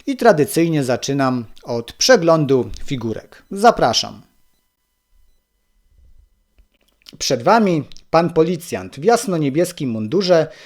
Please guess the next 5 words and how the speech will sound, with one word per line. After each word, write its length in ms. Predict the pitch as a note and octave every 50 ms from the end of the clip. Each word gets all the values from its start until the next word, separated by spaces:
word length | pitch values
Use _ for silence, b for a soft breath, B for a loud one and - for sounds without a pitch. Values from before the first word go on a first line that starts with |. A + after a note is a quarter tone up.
| B B _
policyjnej 600 | - A#3 B3+ A3+ F#3 D3+ - F#3+ F#3+ F3 D3+ B2+
czapce 600 | A2+ - - D#3+ D#3+ - - - D3 C#3 C3+ C#3+ C3 - -
oraz 440 | - A#3 B3+ A#3 F3 D3+ - - -
ciemno-niebieskich 920 | - D#3+ D3+ D3+ C#3 C3+ B2+ A#2+ A2 G#2 C3 C#3 C#3 - - C3 A2+ -
spodniach. 640 | - - - A2 G#2 - G2 F#2 - - _ _ B